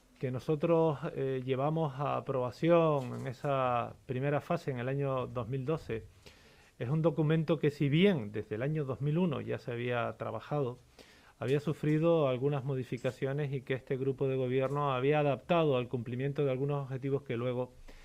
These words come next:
pasaré a explicar. En ese momento arrancábamos, eh, con una clara intención,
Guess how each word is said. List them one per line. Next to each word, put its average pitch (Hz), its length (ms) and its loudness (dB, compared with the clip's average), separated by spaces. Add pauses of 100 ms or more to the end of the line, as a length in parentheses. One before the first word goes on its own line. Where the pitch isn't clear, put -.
(540)
pasaré 127 500 0
a 113 180 2
explicar. 127 540 2 (1040)
En 143 140 2
ese 180 160 2
momento 196 580 6
arrancábamos, 170 1120 2
eh, - 580 -8 (120)
con 123 180 -6
una 143 180 -2
clara 127 540 0
intención, 147 1000 -2